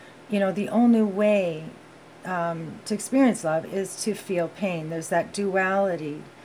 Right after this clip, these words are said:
uh, that the temperance represents, the duality, the yin and yang. Uh, you can't feel love without feeling pain. So when you're reincarnated on this earth, you are split from your twin so that you can journey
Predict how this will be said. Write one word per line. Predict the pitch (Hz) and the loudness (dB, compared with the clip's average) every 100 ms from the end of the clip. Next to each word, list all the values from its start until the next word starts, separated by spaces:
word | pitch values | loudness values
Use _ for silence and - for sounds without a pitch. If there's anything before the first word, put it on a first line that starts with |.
| - - - | -20 -20 -4
uh, | 180 175 165 151 160 | 0 0 0 -4 0
that | 190 170 - | 2 2 0
the | 196 185 175 | -6 -4 -6
temperance | 160 - 214 202 185 156 143 - - - - - 190 | -6 0 0 0 -4 -6 -10 -18 -18 -14 -14 -12 2
represents, | 202 208 170 165 175 - - - - - | 2 2 -4 -6 -6 -8 -14 -16 -18 -12
the | 185 | -8
duality, | 175 185 180 180 185 160 151 | -4 0 2 4 2 -2 -8
the | 147 | -8
yin | 175 190 185 | -4 -2 -2
and | 180 | -4
yang. | 175 180 165 156 160 - - - - | -4 -4 -4 -8 -12 -18 -20 -20 -4
Uh, | 180 170 165 | 2 2 2
you | 185 | -6
can't | - 202 202 - | -2 0 0 -2
feel | - 214 196 | 0 2 4
love | 180 190 196 165 160 180 | 2 0 2 2 -2 -6
without | 175 - 196 - | -8 -2 0 0
feeling | - 190 175 170 | -6 -8 -8 -8
pain. | 196 180 165 | -6 -6 -6
So | - 180 | -4 -2
when | 196 208 | 0 0
you're | 196 | 0
reincarnated | 180 202 202 - 214 208 185 165 147 | -2 -4 -2 0 2 2 -2 -6 -6
on | 185 190 | -6 -6
this | 190 - | -6 -6
earth, | 160 165 160 | -6 -6 -6
you | 160 | -6
are | 165 | -6
split | 165 - 190 185 - - - - - - - - | -6 -10 -6 -6 -8 -16 -18 -20 -20 -20 -20 -8
from | - 190 | -4 -2
your | 185 | -4
twin | 180 - 170 160 160 | -6 -8 -8 -6 -8
so | - 175 | -6 -2
that | 180 175 | -2 -2
you | 196 196 180 175 - | -2 -2 -2 -6 -8
can | - 196 190 | -6 -4 -2
journey | 208 214 220 196 160 156 | 0 2 2 0 -4 -10